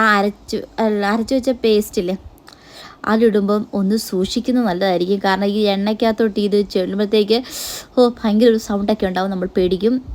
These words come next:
എങ്കിലും കുഴപ്പമില്ല, കണ്ടോ, ഇത് അങ്ങോട്ട് ഇടുമ്പോഴത്തേക്ക് ഇതായിരിക്കും അവസ്ഥ. അത്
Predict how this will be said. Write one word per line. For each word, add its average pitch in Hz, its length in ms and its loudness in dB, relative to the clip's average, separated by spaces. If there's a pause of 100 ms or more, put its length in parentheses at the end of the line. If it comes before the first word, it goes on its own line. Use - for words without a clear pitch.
(180)
എങ്കിലും 269 380 2
കുഴപ്പമില്ല, 269 540 2
കണ്ടോ, 208 160 4 (520)
ഇത് 247 200 2
അങ്ങോട്ട് 269 320 2
ഇടുമ്പോഴത്തേക്ക് 262 680 4 (220)
ഇതായിരിക്കും 226 580 4
അവസ്ഥ. 208 300 0 (180)
അത് 285 100 0